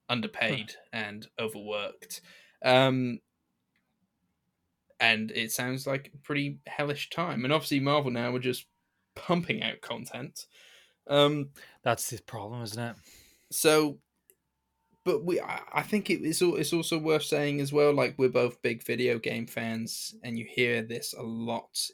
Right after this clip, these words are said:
Speaker 1: in the video game industry
Speaker 2: Mm.
Speaker 1: as well. Crunch
Speaker 2: Yeah,
Speaker 1: times,
Speaker 2: hundred percent.
Speaker 1: people being worked to the bone, bad working conditions, um,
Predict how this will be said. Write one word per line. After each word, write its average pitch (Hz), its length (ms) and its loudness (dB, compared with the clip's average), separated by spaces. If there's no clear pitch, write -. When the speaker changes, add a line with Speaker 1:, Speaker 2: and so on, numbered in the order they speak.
Speaker 1:
in 131 100 -10
the 117 80 -8
video 113 380 -4
game 110 280 -4
industry 117 420 -2
Speaker 2:
Mm. 113 40 -2
Speaker 1:
as 117 100 -6
well. 117 380 -4
Crunch 127 640 0
Speaker 2:
Yeah, 123 340 6
Speaker 1:
times, 117 80 2
Speaker 2:
hundred 127 260 0
percent. 117 380 0
Speaker 1:
people 127 500 0
being 117 440 0
worked 123 520 0
to 127 80 -12
the 110 200 -10
bone, 117 480 0
bad 123 300 2
working 113 400 -4
conditions, 113 840 -6
um, 113 560 -6